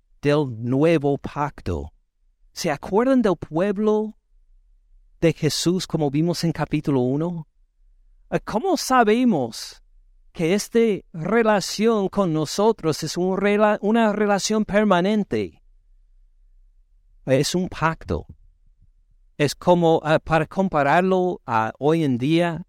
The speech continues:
tal vez no sea la mejor comparación, es como el matrimonio. Pero el matrimonio tomado en serio, el matrimonio hasta que la muerte nos separe. Así es un pacto,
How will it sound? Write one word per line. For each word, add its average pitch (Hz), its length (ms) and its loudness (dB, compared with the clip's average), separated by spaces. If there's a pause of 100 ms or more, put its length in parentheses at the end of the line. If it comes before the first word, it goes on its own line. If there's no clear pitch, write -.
(140)
tal 110 160 -2
vez 143 160 2
no 143 140 0
sea 143 240 2
la 127 100 2
mejor 110 360 0
comparación, 120 720 0
es 120 80 -4
como 214 240 -2
el 175 60 -2
matrimonio. 135 840 -2 (600)
Pero 180 240 2
el 160 40 2
matrimonio 180 680 0
tomado 165 440 2
en 127 120 0
serio, 98 640 -2
el 113 80 -4
matrimonio 143 840 2
hasta 147 560 0
que 135 500 0
la 113 160 2
muerte 123 400 0
nos 120 380 0
separe. 107 760 -2 (400)
Así 147 360 -2
es 226 140 -2
un 196 140 -2
pacto, - 720 -4